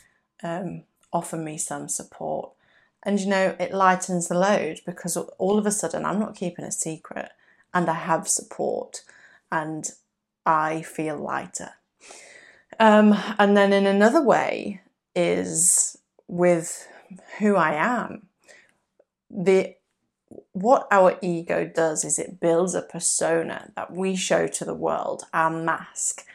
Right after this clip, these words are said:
that we present so that we are accepted. Anything that doesn't fit in with our persona gets pushed into the shadow. So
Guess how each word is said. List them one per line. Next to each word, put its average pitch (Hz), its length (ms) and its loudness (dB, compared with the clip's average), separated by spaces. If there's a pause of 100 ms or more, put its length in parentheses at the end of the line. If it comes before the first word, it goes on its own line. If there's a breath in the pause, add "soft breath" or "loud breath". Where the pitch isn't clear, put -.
(260 loud breath)
that - 380 0 (140)
we 170 540 -4 (880)
present 196 580 0
so - 380 -2
that 156 200 -4
we 165 140 -2
are 165 300 -2
accepted. - 840 -8 (500 soft breath)
Anything 262 380 4
that - 140 0
doesn't 165 300 -2
fit 180 220 -6
in 160 160 -4
with 156 120 -8
our 156 160 -4
persona 170 600 0
gets - 220 -6
pushed - 360 -6
into 160 260 -10
the - 80 -10
shadow. - 640 -8
So - 420 -2